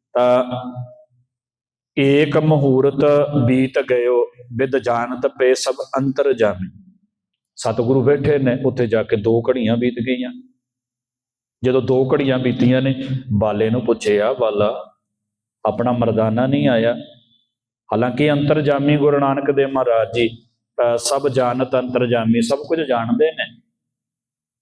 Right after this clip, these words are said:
ਬਾਲੇ ਨੂੰ ਕਹਿੰਦੇ ਨੇ, "ਬਾਲਿਆ, ਆਪਣੇ ਨਾਲ ਸਾਡਾ ਮਿੱਤਰ ਪਿਆਰਾ ਸੀ ਬ-, ਮਰਦਾਨਾ, ਉਹ ਕਿੱਥੇ ਹੈ?" ਉਹ ਕਹਿੰਦੇ, "ਤੁਹਾਨੂੰ ਵੀ ਪਤਾ, ਉਹਨਾਂ ਨੇ ਕਿਹਾ ਸੀ ਮੈਂ ਪਾਣੀ ਪੀਣਾ ਹੈ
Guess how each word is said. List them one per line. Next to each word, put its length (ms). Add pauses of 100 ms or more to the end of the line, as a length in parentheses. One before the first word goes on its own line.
(640)
ਬਾਲੇ 340
ਨੂੰ 140
ਕਹਿੰਦੇ 240
ਨੇ, 100
"ਬਾਲਿਆ, 540 (720)
ਆਪਣੇ 320
ਨਾਲ 300
ਸਾਡਾ 280
ਮਿੱਤਰ 360
ਪਿਆਰਾ 400
ਸੀ 360
ਬ-, 320 (1200)
ਮਰਦਾਨਾ, 800
ਉਹ 120
ਕਿੱਥੇ 360
ਹੈ?" 240 (120)
ਉਹ 120
ਕਹਿੰਦੇ, 260 (520)
"ਤੁਹਾਨੂੰ 360
ਵੀ 120
ਪਤਾ, 300
ਉਹਨਾਂ 180
ਨੇ 120
ਕਿਹਾ 260
ਸੀ 160
ਮੈਂ 140
ਪਾਣੀ 360
ਪੀਣਾ 460
ਹੈ 100